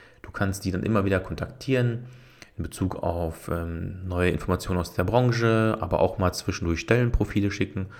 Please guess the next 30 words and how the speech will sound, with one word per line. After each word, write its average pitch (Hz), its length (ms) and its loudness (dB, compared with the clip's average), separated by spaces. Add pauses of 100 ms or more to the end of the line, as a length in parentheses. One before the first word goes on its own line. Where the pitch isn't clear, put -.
(180)
und 87 200 -6
zack, - 280 2
hast - 240 -4
du 95 180 0 (360)
relativ - 280 -2
schnell 107 480 4 (420)
wieder 101 440 4
Bewerber, 95 600 4
wenn 92 160 0
du 92 80 0
mal 90 200 0
akute - 420 -2
Stellen 87 360 0
hast. - 280 -6 (1700)
Das 85 180 -2
ist 98 140 2
jetzt 98 120 2
aber, 95 160 8
wie 92 60 6
gesagt, 90 280 2
ein 87 160 0
Nebenschauplatz. 123 640 2
Also, 101 460 4 (300)
wenn 110 300 2
du 123 80 -2
deine 110 240 2
Info 120 540 4
ausreichend - 880 0 (420)
ausgearbeitet 107 880 0
hast 101 340 0